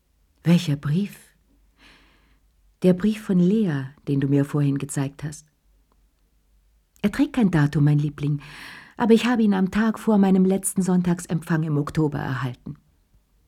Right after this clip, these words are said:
„Gut. Und Sie wissen nicht, wer es ist?“ „Wer was ist, mein Herzblatt?“ „Na eben, der Kerl, mit dem sie verreist ist.“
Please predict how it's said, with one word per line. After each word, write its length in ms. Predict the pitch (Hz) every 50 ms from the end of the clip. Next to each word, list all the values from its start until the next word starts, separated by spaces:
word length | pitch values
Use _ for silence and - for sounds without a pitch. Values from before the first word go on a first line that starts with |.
| _ _ _ _ _ _ _ _ _ _ _ _ _ _ _ _ - -
„Gut. 380 | - - - _ - - - _ _ _ _ _ _ _ _ _ _ _ _ _ _ _ _ _ _ _ _ _ _ _ _ _ _ _ _ _ _ _ _ -
Und 80 | 156
Sie 100 | 151 147
wissen 220 | 156 156 - - 170
nicht, 280 | 190 226 - - -
wer 160 | 170 165 165
es 120 | 165 160 -
ist?“ 320 | - 214 240 - _ _ _ _ _ _ _ _ _ _ _ _ _ _ _ _ _ _ _ _ _ _ -
„Wer 180 | 202 196 180 151
was 300 | 156 147 139 - - -
ist, 260 | - 147 143 - -
mein 160 | 151 151 151
Herzblatt?“ 640 | 147 147 139 139 - - - 151 143 147 147 - - _ _ _ _ _ _ _ _ _ _ - - - - - - - _ -
„Na 160 | 170 180 202
eben, 180 | 247 180 160
der 140 | 143 151 151
Kerl, 300 | 151 190 208 202 165 135
mit 140 | 139 143 151
dem 120 | 160 156
sie 120 | 151 160 147
verreist 480 | 160 165 165 180 196 160 139 - -
ist.“ 300 | - 147 147 - - _